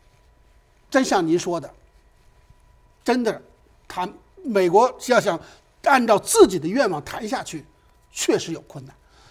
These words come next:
显然，而且不仅仅他这样，我看到前不久中国的政协主席汪洋在接见台湾客人的时候，也公开谈到了美-，这个大陆现在对美国贸易谈判的一些基本主张，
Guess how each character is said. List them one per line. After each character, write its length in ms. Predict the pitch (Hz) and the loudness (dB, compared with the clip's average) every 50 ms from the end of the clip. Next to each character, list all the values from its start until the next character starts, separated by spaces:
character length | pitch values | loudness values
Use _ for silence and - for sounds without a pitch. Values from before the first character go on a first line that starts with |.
| _ _ | _ _
显 320 | - - - 202 180 165 160 | -10 -2 2 2 2 2 2
然， 180 | 165 190 226 - | 0 0 0 2
而 100 | 190 196 | 0 0
且 140 | 190 180 170 | 0 0 -2
不 140 | - 233 208 | -2 -2 -4
仅 200 | 147 175 185 196 | -4 -4 -2 -2
仅 100 | 185 151 | -2 -2
他 200 | - - 202 196 | -2 -2 -2 -2
这 180 | 190 - 185 165 | 0 -2 -4 -6
样， 140 | 147 120 - - | -8 -10 -16 -18
我 120 | 165 156 156 | -18 -18 -16
看 200 | - - 185 175 | -10 -8 -8 -4
到 300 | 175 170 160 151 147 - - - _ | -2 -2 -4 -4 -6 -12 -20 -20 _
前 220 | - - 170 160 190 | -16 -12 -10 -6 -2
不 100 | 202 196 | -2 -2
久 220 | 156 160 151 147 143 | -2 -4 -8 -8 -6
中 240 | - 196 202 202 | -6 -4 -4 -4
国 160 | 180 170 165 165 | -4 -6 -8 -8
的 200 | 165 180 165 156 | -8 -8 -8 -6
政 180 | - 175 170 | -6 -8 -6
协 160 | - 170 175 | -4 -4 -6
主 160 | 165 170 160 160 | -6 -6 -10 -12
席 240 | 147 - - 160 | -14 -12 -10 -10
汪 200 | 151 165 170 180 | -6 -4 -2 -2
洋 220 | 175 156 151 156 175 - - - - _ | -2 -4 -4 -8 -10 -14 -18 -20 -20 _
在 120 | - 180 165 | -8 -8 -8
接 220 | - - 180 175 | -4 -2 -2 0
见 180 | 160 185 175 156 | 0 -2 -4 -6
台 200 | - - 165 160 | -8 -12 -14 -12
湾 140 | 170 170 175 | -10 -10 -10
客 180 | - - 277 202 | -10 -6 -6 -6
人 100 | 160 147 | -6 -6
的 80 | 143 | -10
时 140 | 123 131 143 | -14 -16 -16
候， 120 | 139 135 - _ _ _ _ _ _ _ | -18 -18 -20 _ _ _ _ _ _ _
也 180 | 160 151 147 139 | -10 -10 -10 -8
公 220 | - 214 226 247 | -8 -8 -8 -8
开 240 | 233 196 190 196 202 | -4 -4 -2 -2 -2
谈 380 | 196 - - - 147 156 175 185 | -6 -10 -14 -14 -12 -10 -6 -4
到 200 | 220 180 160 160 | -2 -2 -2 -4
了 120 | 151 143 - - - | -6 -10 -14 -16 -12
美-， 260 | 175 156 151 151 - _ _ _ | -10 -10 -10 -10 -12 _ _ _
这 140 | - 175 156 | -8 -6 -6
个 180 | 143 160 143 143 - - - - - _ | -6 -8 -12 -12 -14 -20 -20 -20 -6 _
大 200 | - 185 170 175 | -4 -2 0 0
陆 200 | 202 202 170 165 - | 0 -2 -2 -4 -8
现 200 | - - - 170 | -12 -8 -8 -6
在 120 | 170 170 160 | -4 -6 -4
对 180 | 156 190 170 | -2 -2 -2
美 240 | 156 151 143 139 135 | -2 -2 -6 -10 -12
国 180 | 135 156 160 165 196 - _ _ _ | -10 -10 -10 -10 -12 -14 _ _ _
贸 240 | - 202 220 196 165 | -4 -2 -2 0 0
易 60 | 151 | -2
谈 220 | 147 - - 156 170 | -8 -12 -14 -12 -12
判 140 | 175 170 170 | -12 -12 -14
的 100 | 143 - - | -16 -16 -18
一 80 | - | -18
些 140 | 143 - 180 | -18 -18 -18
基 200 | - - 277 247 | -18 -14 -12 -8
本 160 | 190 185 185 185 | -6 -6 -8 -8
主 140 | - 135 123 | -12 -16 -12
张， 200 | - - 339 | -12 -12 -12